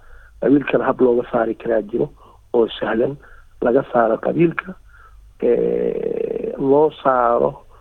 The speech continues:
guddi ka shaqeeya arrinta ayaga ah, si loo sameeyo ciidanka. Ciidanka waxaa loo samayn karaa, iskeedakooda la samaynayaa, nin kasta meeshuu ka yimid siduu ahaa. Waxaa loo samaynayaa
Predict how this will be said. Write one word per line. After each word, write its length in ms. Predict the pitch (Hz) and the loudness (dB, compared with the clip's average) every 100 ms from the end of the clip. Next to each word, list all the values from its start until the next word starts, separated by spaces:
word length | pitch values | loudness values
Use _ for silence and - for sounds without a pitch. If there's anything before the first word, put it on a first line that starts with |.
| - - | -20 -18
guddi 480 | 139 185 139 110 104 _ - - - | -12 -10 -6 -6 -6 _ -20 -18 -4
ka 120 | 185 | -4
shaqeeya 460 | - 147 - 120 - | -2 -2 0 0 0
arrinta 320 | 151 - - | -2 0 2
ayaga 300 | 123 113 - | 2 2 0
ah, 140 | - - - - - - | -2 -10 -20 -20 -12 0
si 40 | 180 | 2
loo 180 | 147 139 | 4 2
sameeyo 340 | - 117 110 - | -2 0 0 0
ciidanka. 320 | 113 101 - | -2 -4 -4
Ciidanka 160 | 175 175 175 | 0 0 2
waxaa 100 | 185 | 0
loo 100 | 175 | 2
samayn 240 | - 175 175 | 2 2 2
karaa, 260 | 180 185 185 - - - _ - - - - | 2 2 -2 -16 -20 -20 _ -20 -10 -4 -4
iskeedakooda 720 | - - 165 160 190 180 165 | -2 2 4 4 2 4 2
la 100 | 151 - | 0 0
samaynayaa, 480 | 143 160 170 165 - | 2 4 4 2 2
nin 160 | 165 160 | 2 0
kasta 240 | 143 - | -2 -2
meeshuu 320 | 147 143 - | 0 0 -2
ka 120 | - 180 | -4 -4
yimid 200 | 147 139 | -4 -4
siduu 240 | 170 139 | 0 2
ahaa. 200 | 127 165 - - - - _ - - - _ - - - | 2 0 -4 -20 -20 -20 _ -20 -20 -20 _ -20 -10 -4
Waxaa 220 | - 151 | 0 2
loo 140 | 147 | 2
samaynayaa 600 | 143 143 135 127 120 160 | 0 2 4 2 0 -4